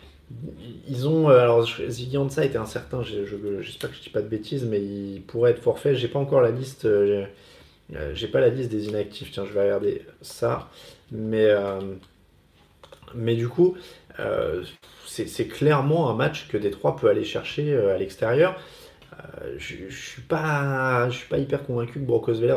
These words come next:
refasse ces trucs-là toutes les deux semaines. Alors, Ziggy Ansah est inactif, hein, pour les Lions, je l'ai sous les yeux, voilà. Donc,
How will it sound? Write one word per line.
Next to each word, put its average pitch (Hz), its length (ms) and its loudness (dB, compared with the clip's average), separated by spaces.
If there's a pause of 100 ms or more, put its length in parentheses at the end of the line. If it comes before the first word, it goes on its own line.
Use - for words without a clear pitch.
refasse 113 560 -2
ces 135 200 -12
trucs-là 120 320 0
toutes - 200 -12
les 117 60 -4
deux 110 120 -4
semaines. 143 280 -4 (220)
Alors, 120 140 4
Ziggy 156 240 4
Ansah 156 300 8
est 135 80 8
inactif, 120 460 0
hein, 107 80 -2
pour 113 100 0
les 113 200 8
Lions, 113 120 2
je 110 140 -8
l'ai 110 80 0
sous - 180 -6
les 107 180 0
yeux, 127 80 0
voilà. 113 360 2 (1120)
Donc, 131 380 -2